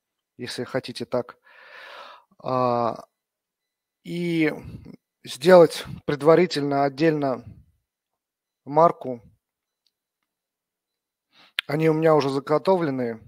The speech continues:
называются подчинённые один, два и три.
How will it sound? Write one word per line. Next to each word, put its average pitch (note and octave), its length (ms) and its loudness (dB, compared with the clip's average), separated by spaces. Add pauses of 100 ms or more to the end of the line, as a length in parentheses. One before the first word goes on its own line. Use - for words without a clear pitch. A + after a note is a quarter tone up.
называются C3+ 520 -2
подчинённые D3 680 -4
один, D#3 480 -4
два C#3+ 320 2
и - 160 -12
три. B2+ 380 -12